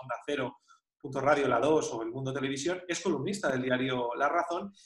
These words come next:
y, eh, muchos la recordarán por su, por su primer libro, Un burka por amor, eh, que se convirtió en un gran bestseller y, y del que además se hizo una serie de televisión con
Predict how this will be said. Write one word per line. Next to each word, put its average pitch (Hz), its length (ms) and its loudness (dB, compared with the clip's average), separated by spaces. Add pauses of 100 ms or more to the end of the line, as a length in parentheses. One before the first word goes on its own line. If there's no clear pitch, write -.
(100)
y, 185 220 -2
eh, 131 380 0
muchos 151 280 -2
la 170 80 0
recordarán 135 460 2
por 156 100 0
su, 127 400 -2
por 123 120 -6
su - 120 -12
primer 139 320 2
libro, 156 280 2
Un 156 80 -6
burka 160 320 0
por 131 100 0
amor, 123 280 -2 (360)
eh, 127 160 -6
que - 80 -10
se - 140 -8
convirtió 131 300 0
en 156 60 -2
un 147 100 -4
gran 170 220 4
bestseller 143 640 -2
y, 117 340 -10
y 127 140 -4
del 120 140 -4
que 127 100 -4
además 120 260 -4
se 131 120 -4
hizo 123 180 -10
una 123 160 -8
serie 123 280 -8
de 117 40 -8
televisión 127 580 -12
con 113 140 -18